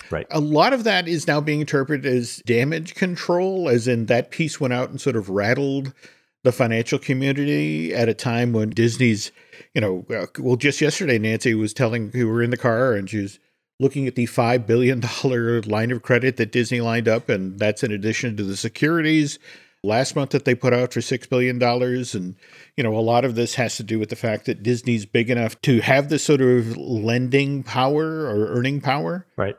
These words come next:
Speaker 2: Everything I've been told is that this is just terra incognita.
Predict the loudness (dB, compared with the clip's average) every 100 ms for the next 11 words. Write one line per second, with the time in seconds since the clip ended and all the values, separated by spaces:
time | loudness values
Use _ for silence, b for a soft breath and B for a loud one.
0 | 2 4 6 4 4 4 2 4 4 4
1 | 4 0 0 2 2 2 -2 2 2 0
2 | -2 0 0 -4 -10 _ 0 2 0 0
3 | 0 0 -2 -10